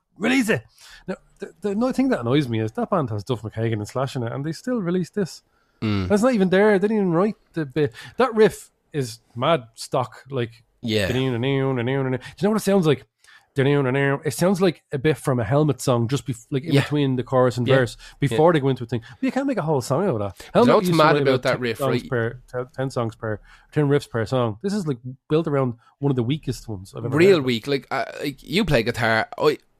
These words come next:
Speaker 2: I haven't, like, I can see my brain when I hear that riff. I know exactly where my two fingers,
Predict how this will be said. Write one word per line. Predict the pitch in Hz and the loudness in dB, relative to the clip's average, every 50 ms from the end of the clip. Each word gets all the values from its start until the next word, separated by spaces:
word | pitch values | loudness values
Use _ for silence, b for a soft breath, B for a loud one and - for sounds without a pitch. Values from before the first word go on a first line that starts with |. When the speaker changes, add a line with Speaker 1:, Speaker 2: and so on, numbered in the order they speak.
| - - - - - - _ | -12 -10 -10 -10 -10 -10 _
Speaker 2:
I | - 143 165 185 190 | 0 4 6 6 6
haven't, | 180 165 156 139 139 120 104 - - _ _ _ _ _ _ _ _ | 6 4 2 2 2 -2 -2 -4 -10 _ _ _ _ _ _ _ _
like, | - 120 117 110 104 - - - - - | -10 -8 -8 -8 -8 -10 -16 -20 -6 0
I | - 156 | 2 2
can | 180 - 185 151 135 | 4 6 4 4 4
see | - - - 160 156 147 135 120 107 95 95 - _ _ _ _ _ _ | 2 2 4 6 6 6 6 4 0 -4 -8 -16 _ _ _ _ _ _
my | - 139 160 | 2 4 4
brain | 151 127 147 151 143 139 135 120 113 | 4 6 4 6 6 6 4 4 2
when | 110 120 | 0 0
I | 127 127 | 0 0
hear | 123 127 120 120 | 2 0 0 0
that | 117 110 92 90 | 0 0 -2 0
riff. | 107 104 101 - - - - - | 0 -2 -2 -4 -8 -14 -8 -2
I | 117 120 | 0 2
know | 123 123 120 117 | 4 4 4 2
exactly | 113 110 127 110 110 - 123 113 | 2 2 0 0 0 -2 -2 -2
where | 107 104 98 92 - - _ - | 0 0 -2 -2 -4 -6 _ -10
my | - 104 104 104 | -6 -4 -4 -4
two | - - - - 120 | -6 -4 -2 -2 -2
fingers, | 110 - - 113 110 113 104 92 87 | -2 0 -2 -2 -2 -2 -4 -6 -8